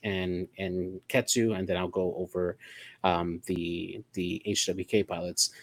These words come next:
So while, yes, I do agree with you, Ketsu is a better choice overall, um, between her and Asajj. I think that if you were to do a direct compa-, if, if Asajj was initiative five,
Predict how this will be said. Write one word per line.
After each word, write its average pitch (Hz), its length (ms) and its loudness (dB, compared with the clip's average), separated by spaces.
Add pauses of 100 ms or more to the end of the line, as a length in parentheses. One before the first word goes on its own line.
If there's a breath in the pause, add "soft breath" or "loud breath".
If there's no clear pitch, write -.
(600 loud breath)
So 123 600 12
while, 120 260 12
yes, 131 240 10
I 120 80 10
do 120 160 8
agree 113 220 8
with 120 120 6
you, 123 100 10
Ketsu 120 600 6
is 110 180 6
a 107 60 4
better 101 220 2
choice - 580 4 (100)
overall, 104 880 6
um, 92 220 0
between 95 360 0
her 101 180 2
and 95 100 -2
Asajj. 101 640 2
I 107 100 2
think 107 340 0
that 98 260 4
if 95 180 -4
you 98 120 -2
were 98 120 2
to 95 240 -2
do 95 600 2 (600)
a 104 120 4
direct 101 640 4 (140)
compa-, 104 520 0
if, 104 220 -2 (380)
if 113 280 4
Asajj 131 400 6
was 127 140 8
initiative 104 460 4
five, 110 360 2